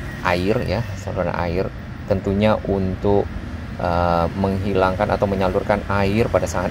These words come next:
hujan terjadi di sini, tidak menggenangi jalan dan mengakibatkan menja-, jalan menjadi lunak dan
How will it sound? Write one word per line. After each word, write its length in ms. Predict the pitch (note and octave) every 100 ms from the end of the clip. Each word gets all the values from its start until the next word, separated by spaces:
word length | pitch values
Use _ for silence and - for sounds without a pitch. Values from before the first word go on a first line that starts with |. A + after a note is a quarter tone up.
| -
hujan 480 | G2+ - F#2 F#2 A2+
terjadi 380 | G2 F2+ F2 F2+
di 120 | E2+
sini, 420 | E2 F2 F2 G2 G#2 A2 - -
tidak 400 | F#2 G2 G#2+ -
menggenangi 560 | F2+ F2 E2+ E2+ E2 E2
jalan 280 | E2+ E2 F#2+ F2+
dan 240 | F2+ G2 - - - -
mengakibatkan 800 | F#2+ F2+ E2+ F2 F#2+ - A2 G#2+
menja-, 400 | G#2 F#2 E2+ E2+ E2+
jalan 320 | F#2+ F#2+ A2
menjadi 240 | G2 E2+ E2 E2
lunak 400 | E2 F2+ F#2 - - E2
dan 400 | E2 D2+ D#2